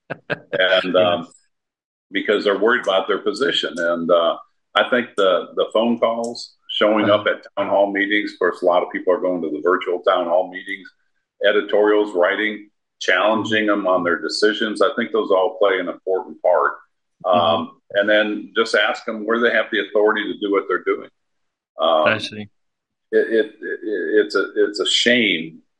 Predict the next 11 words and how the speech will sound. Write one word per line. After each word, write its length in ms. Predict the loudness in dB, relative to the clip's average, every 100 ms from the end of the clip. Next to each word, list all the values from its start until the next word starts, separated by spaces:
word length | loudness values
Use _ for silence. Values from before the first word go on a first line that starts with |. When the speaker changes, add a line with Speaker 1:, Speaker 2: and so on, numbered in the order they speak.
| _
Speaker 2:
the 60 | -6
foundation 580 | -2 0 2 0 0 -6
this 120 | -8 -4
country 340 | -4 -2 -4
is 80 | -2
built 240 | 0 0 0
on 140 | 0
that's 240 | -2 -2 0
lasted 400 | 0 -2 -8 -16
so 220 | -6 -6
long, 480 | 0 2 2 0 -6